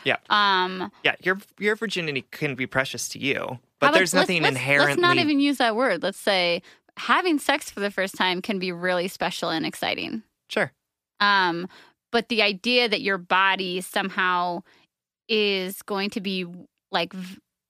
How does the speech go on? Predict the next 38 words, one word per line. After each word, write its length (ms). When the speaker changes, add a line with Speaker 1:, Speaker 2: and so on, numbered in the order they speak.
Speaker 2:
less 680
pure 760
or 140
less 420
precious 680
or 60
Speaker 1:
Mm-hmm. 300
Speaker 2:
less 480
wonderful 720
now 160
that 80
you 140
have 100
had 160
sex 380
is 180
like, 320
uh, 560
what? 360
You 140
know, 160
Speaker 1:
<laughs> 180
Speaker 2:
like, 140
we 100
don't 140
talk 180
about, 160
like, 240
uh, 240
chicken 420
pox 540
in 160
the 80
same 320
way. 240
Like, 240
oh, 40
Speaker 1:
No. 60